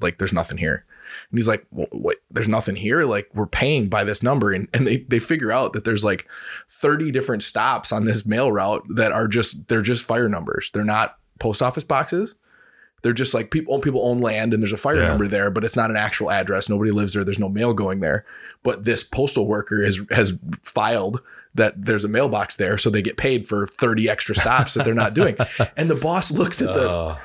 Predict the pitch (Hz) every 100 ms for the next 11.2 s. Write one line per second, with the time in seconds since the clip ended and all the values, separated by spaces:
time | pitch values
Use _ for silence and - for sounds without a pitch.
0 | - 147 151 180 170 175 165 139 - 214
1 | 147 120 117 131 120 117 113 107 - _
2 | _ - - - 123 127 117 104 120 135
3 | 104 101 104 107 123 107 98 110 110 107
4 | 107 98 - _ - 110 113 117 131 117
5 | - 113 113 - 110 117 131 101 113 -
6 | 113 143 113 101 107 104 _ - - 107
7 | 123 95 95 104 101 107 107 104 113 104
8 | 107 160 113 104 110 147 131 110 104 107
9 | - 110 127 120 113 107 143 156 - -
10 | 71 73 67 65 67 - _ _ _ _
11 | - -